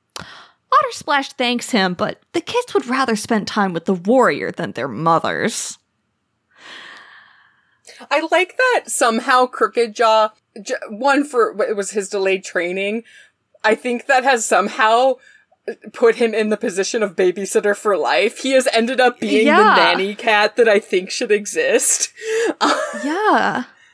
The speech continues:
Speaker 1: Well, Crooked Jaw looks around camp to find someone to relieve him of kit duty. Willow Breeze is taking, uh, cats out on patrol, though,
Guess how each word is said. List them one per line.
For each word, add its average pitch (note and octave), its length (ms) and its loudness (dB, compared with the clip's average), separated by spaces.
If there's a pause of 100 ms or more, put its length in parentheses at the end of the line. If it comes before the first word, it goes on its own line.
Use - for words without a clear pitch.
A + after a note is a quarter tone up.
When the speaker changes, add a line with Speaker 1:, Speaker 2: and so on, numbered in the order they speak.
(1700)
Speaker 1:
Well, F4 120 0
Crooked E4+ 320 2
Jaw C#4+ 180 4
looks C#4 280 0
around B3 260 0
camp B3+ 300 -2
to G#3+ 80 -2
find A3+ 360 4
someone G#3+ 560 2
to F#3+ 140 -2
relieve G3 360 0
him F3 200 0
of E3 160 0
kit - 260 -2
duty. A#2+ 420 -4 (480)
Willow G#3 220 4
Breeze G3 380 2
is F#3 120 -2
taking, F3+ 580 -2 (120)
uh, E3 280 4
cats - 420 -4
out E3 160 2
on F3+ 100 0
patrol, F3+ 460 2
though, E3 380 2